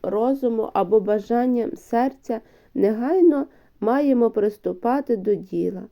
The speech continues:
У наших сумнівах, мовчанках або має бути нашою мудрістю голос Божий, нашим світлом, і темрява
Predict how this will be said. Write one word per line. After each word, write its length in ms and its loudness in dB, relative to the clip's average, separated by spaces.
У 80 0
наших 520 0
сумнівах, 760 0
мовчанках 800 -6
або 280 -2
має 280 4
бути 440 0
нашою 520 -2
мудрістю 800 -4
голос 440 0
Божий, 540 -6
нашим 480 -2
світлом, 680 -4
і 120 -4
темрява 720 -4